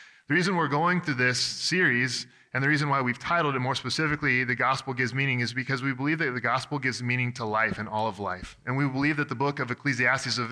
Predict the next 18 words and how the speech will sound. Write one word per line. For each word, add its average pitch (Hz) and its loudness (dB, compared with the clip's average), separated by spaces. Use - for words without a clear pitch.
is, 123 0
is 131 0
just 147 0
a 135 -4
very 127 2
raw 117 0
and 117 -2
uncut 120 -2
book, - -4
which 143 0
is 127 2
why 139 4
the 123 2
author's 123 0
name 131 2
might 120 2
be 117 0
hidden, 123 0